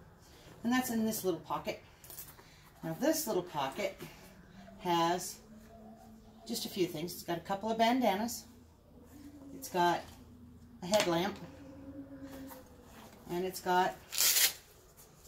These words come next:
a Lensatic compass. A little bit better. It's an engineering compass. But you know what? It'll work. This right here I bought new. I think it was, like, I don't know,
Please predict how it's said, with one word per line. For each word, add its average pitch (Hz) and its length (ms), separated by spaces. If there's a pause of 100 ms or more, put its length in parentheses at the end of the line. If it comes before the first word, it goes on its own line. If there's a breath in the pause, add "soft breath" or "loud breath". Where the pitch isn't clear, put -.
(560)
a 185 60
Lensatic 165 580
compass. - 460 (420)
A 190 60
little 208 180
bit 175 180
better. 180 280
It's 175 120
an 233 80
engineering 170 540
compass. 147 400
But 165 100
you 226 100
know 220 100
what? 233 280 (800 soft breath)
It'll 185 180
work. 175 300 (1300 loud breath)
This 208 180
right 262 180
here 226 200
I 208 100
bought 190 300
new. 180 400
I 175 100
think 170 220
it 95 60
was, 110 100
like, - 180
I 143 80
don't 101 120
know, 110 180